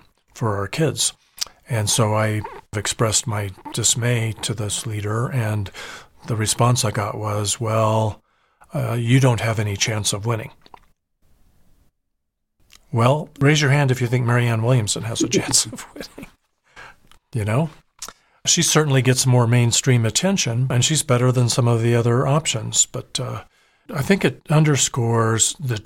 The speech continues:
difficulty of what we're trying to do here. Even people who get a lot of this,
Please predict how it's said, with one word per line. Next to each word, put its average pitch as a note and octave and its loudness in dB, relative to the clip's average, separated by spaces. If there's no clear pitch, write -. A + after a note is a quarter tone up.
difficulty A#2+ 0
of G2+ -4
what G#2+ -4
we're A2 -4
trying G#2 -4
to G2 -8
do A2+ -2
here. - -10
Even G3 2
people C#3+ 0
who A#2+ -4
get C3+ 0
a C3+ -2
lot G#2+ 2
of G#2 -4
this, A#2 -2